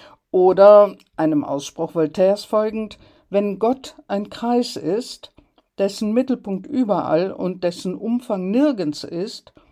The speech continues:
dann gilt für jedes Individuum, das diesen umfassenden Seinszustand sucht, Folgendes: Den göttlichen Mittelpunkt überall zu vermuten, zuzulassen,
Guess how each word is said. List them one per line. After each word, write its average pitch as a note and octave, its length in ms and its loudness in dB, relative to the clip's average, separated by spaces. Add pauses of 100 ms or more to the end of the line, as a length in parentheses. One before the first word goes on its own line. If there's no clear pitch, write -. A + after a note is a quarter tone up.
(320)
dann E3+ 240 -4
gilt G#3+ 260 -10
für - 140 -8
jedes G#3+ 460 -2
Individuum, F#3 800 -6 (360)
das E3 300 -6
diesen E3+ 320 -4
umfassenden E3+ 800 -6
Seinszustand D3+ 1000 -6
sucht, D#3+ 520 -10
Folgendes: F3+ 720 -6 (720)
Den C#3+ 240 -2
göttlichen A#3+ 640 -4
Mittelpunkt D#3 680 -8 (120)
überall A#3+ 600 0
zu - 140 -18
vermuten, G3 720 -8 (300)
zuzulassen, A3 1000 -6